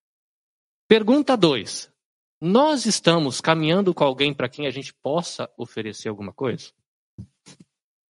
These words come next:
Como que você imagina que é o relacionamento de Paulo e Timóteo? Como que parece? Do que você sabe? Você pode não ser o, o professor Saião, né, lá da Rádio Transmundial,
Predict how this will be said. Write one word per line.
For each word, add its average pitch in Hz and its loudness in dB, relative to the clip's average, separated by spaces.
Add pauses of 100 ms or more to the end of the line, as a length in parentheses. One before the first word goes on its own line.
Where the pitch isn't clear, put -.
(180)
Como 233 4
que 233 0
você 226 4
imagina 170 2
que 156 0
é - 4
o 156 2
relacionamento 131 -2
de 110 -6 (720)
Paulo 165 2 (680)
e - -20
Timóteo? - -2 (1300)
Como 220 4
que 240 -2
parece? 147 2
Do 165 -6
que 254 -6
você 240 2
sabe? 110 0
Você - -10
pode 180 -4 (760)
não 131 -6
ser 131 2
o, - -8
o 120 -8
professor 139 2
Saião, 147 2
né, 139 2
lá 143 2
da 127 2
Rádio 123 2
Transmundial, 131 2